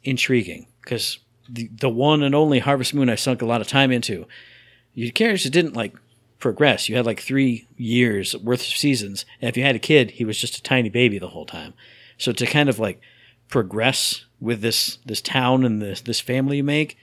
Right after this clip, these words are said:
it's intriguing. And then the other farm game, Harvestella. Harvest Moon, plus some kind of R P G story.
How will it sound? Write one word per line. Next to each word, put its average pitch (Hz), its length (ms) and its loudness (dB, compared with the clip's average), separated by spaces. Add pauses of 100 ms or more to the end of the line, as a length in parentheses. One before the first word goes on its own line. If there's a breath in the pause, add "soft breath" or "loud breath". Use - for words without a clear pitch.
(360 soft breath)
it's 143 140 -2
intriguing. 113 600 0 (380)
And 123 140 0
then 139 100 2
the 135 120 4
other 151 120 2
farm 151 320 2
game, 104 300 0 (720 soft breath)
Harvestella. 165 640 2 (640)
Harvest 196 360 2
Moon, 190 380 0 (360 soft breath)
plus - 240 4
some - 180 2
kind 190 200 4
of 131 80 2
R 170 140 4
P 123 180 -2
G 220 220 2
story. 240 580 -2